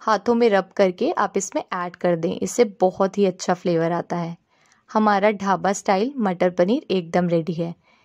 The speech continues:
इसे हम गर्मा गर्म सर्व करेंगे और एंजॉय करेंगे। आप इस रेसिपी को ज़रूर बनाएं, ये आपको बहुत पसंद आएगी। आपके घर में सब इसे एंजॉय करेंगे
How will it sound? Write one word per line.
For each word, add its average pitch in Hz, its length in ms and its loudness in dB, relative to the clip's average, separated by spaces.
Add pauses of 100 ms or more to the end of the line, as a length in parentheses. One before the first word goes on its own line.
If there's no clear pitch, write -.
इसे 208 240 0
हम 226 200 4
गर्मा 190 300 2
गर्म 202 280 2
सर्व 175 340 0 (100)
करेंगे 214 440 0
और 185 280 -2
एंजॉय 180 460 2
करेंगे। 170 500 -2 (420)
आप 208 240 -2
इस 226 180 -4
रेसिपी 220 360 -4
को 247 140 6
ज़रूर 196 380 2
बनाएं, 214 380 2
ये 277 160 -2
आपको 208 260 0 (140)
बहुत 190 260 -2
पसंद 196 400 0
आएगी। 190 380 -2 (420)
आपके 196 300 0
घर 190 240 2
में 196 180 2
सब 196 280 2
इसे 202 180 0
एंजॉय 180 500 0
करेंगे 185 500 0